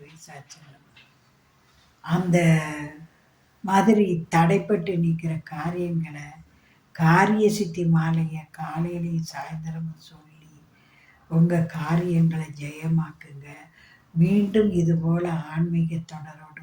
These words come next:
உங்களை சந்திக்கிறேன். பொறுமையோடு கேட்ட அருமைக்கு வணக்கம். தவறாம ஃபேமஸ் அஸ்ட்ரோ சேனலை சப்ஸ்கிரைப் பண்ணி பாருங்க. நன்றி, வணக்கம்.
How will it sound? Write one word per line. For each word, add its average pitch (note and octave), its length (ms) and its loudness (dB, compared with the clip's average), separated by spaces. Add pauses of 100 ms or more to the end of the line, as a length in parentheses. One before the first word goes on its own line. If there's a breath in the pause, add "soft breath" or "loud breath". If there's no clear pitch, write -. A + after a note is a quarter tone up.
(120)
உங்களை - 300 -20 (120)
சந்திக்கிறேன். - 960 -16 (540 soft breath)
பொறுமையோடு F3 760 4
கேட்ட E3 300 -4
அருமைக்கு D#3 640 -12
வணக்கம். C#3+ 680 -18 (500 soft breath)
தவறாம F3 720 -2
ஃபேமஸ் E3+ 760 -4
அஸ்ட்ரோ E3+ 420 -10 (160)
சேனலை D3+ 400 -18 (140)
சப்ஸ்கிரைப் D#3+ 640 -14
பண்ணி D3 300 -20 (140)
பாருங்க. C#3 500 -18 (920 soft breath)
நன்றி, D#3+ 640 0
வணக்கம். C3 580 -12